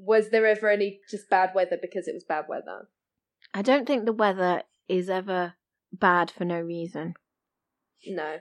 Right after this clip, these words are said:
Speaker 2: Because five on a secret trail, the bad weather had to get them into the dilapidated cottage.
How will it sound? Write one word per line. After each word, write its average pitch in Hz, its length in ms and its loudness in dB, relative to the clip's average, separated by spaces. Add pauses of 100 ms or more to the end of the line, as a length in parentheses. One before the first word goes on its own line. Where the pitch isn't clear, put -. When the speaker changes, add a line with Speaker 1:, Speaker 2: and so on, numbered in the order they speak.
Speaker 2:
Because 196 520 2 (240)
five 240 720 4 (300)
on 208 120 4
a 202 40 0
secret 214 340 -4
trail, 196 360 4
the 196 80 -2
bad 202 260 4
weather 190 380 2
had 214 180 -2
to - 80 -8
get - 200 0
them 185 120 0
into 175 300 -2
the 180 100 -4
dilapidated 170 720 -2
cottage. - 720 -10